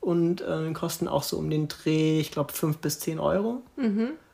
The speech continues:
Speaker 1: Und dann gibt's auch größere natürlich, die sind teurer, aber ich hab mir dann gedacht, „Komm, ich hol mir mal einfach so“, ich hab, glaub, am Ende so dreizehn verschiedene Babypflanzen geholt.
Speaker 2: Boah.
Speaker 1: Und dann hab ich mir so ein ganzes Set geholt an Töpfen, äh, ja.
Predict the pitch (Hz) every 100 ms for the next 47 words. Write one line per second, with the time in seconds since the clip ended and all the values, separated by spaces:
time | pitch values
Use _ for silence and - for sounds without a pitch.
0 | _ _ - 156 160 156 143 - 175 220
1 | 214 196 196 190 185 - 160 160 - 185
2 | 190 180 160 151 165 - 165 160 160 160
3 | 170 156 - - 202 156 - 165 160 160
4 | 151 156 - 151 147 147 - - - -
5 | 147 139 156 147 139 - 139 147 - 143
6 | 143 151 147 139 151 147 143 - 143 147
7 | 156 156 147 147 151 151 226 208 - -
8 | - - - - - - - 156 147 147
9 | 143 156 151 147 147 147 143 143 - 170
10 | - 165 160 156 151 147 151 - - -
11 | - 160 - 156 156 151 147 151 - -
12 | 76 - - - - - - 139